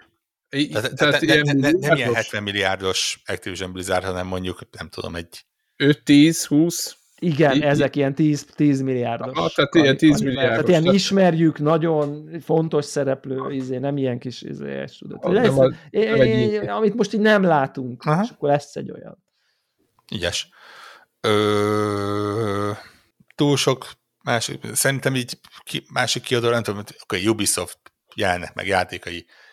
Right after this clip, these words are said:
Speaker 2: jót fogunk majd kacagni, amikor a pontszámokat nézegetjük, és nyilván fogunk róla nem kevésszer beszélni, hiszen azért látjuk, hogy milyen játékaik vannak. Akár jó, akár nem jó. <clears throat> Ö,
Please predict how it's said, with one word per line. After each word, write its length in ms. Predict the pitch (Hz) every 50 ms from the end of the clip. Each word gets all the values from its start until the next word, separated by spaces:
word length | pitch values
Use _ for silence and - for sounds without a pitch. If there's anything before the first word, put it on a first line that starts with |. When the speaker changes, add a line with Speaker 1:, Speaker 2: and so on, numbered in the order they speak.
| _ _
Speaker 2:
jót 240 | - 110 120 127 117
fogunk 340 | - - 107 101 101 98 92
majd 160 | 92 95 -
kacagni, 400 | - 104 95 - 101 92 90 90
amikor 320 | 87 90 92 87 - - 87
a 40 |
pontszámokat 680 | - - 98 92 87 - - 92 85 85 - 85 - -
nézegetjük, 560 | 95 92 90 92 90 90 82 - - 101 -
és 140 | 82 - -
nyilván 280 | 92 90 87 85 82
fogunk 260 | - 95 90 87 -
róla 260 | - 90 87 87 82 - _ _ _ _ _
nem 240 | - 104 104 101 98
kevésszer 440 | - 95 90 87 - - 92 87
beszélni, 360 | 90 92 87 - 98 90 87 82
hiszen 260 | 82 - - 87 85
azért 260 | 85 87 87 82 - _ -
látjuk, 320 | - - 90 - - - -
hogy 80 | -
milyen 180 | 90 90 85 85
játékaik 520 | 82 82 85 - - - - - 85 85
vannak. 400 | - 87 87 87 87 85 - _ _ _ _ _ _ _ _ _ _ _ _
Akár 400 | - 113 - - 104 90 87 87
jó, 200 | 87 85 85 - _ _ _
akár 340 | - 101 - - 95 90 85
nem 180 | 85 85 85
jó. 180 | 85 85 85 80 - _ _ _ _ _ _ _
<clears throat> 580 | - - 143 117 95 104 - _ _ _ - -
Ö, 340 | 95 87 87 90 - -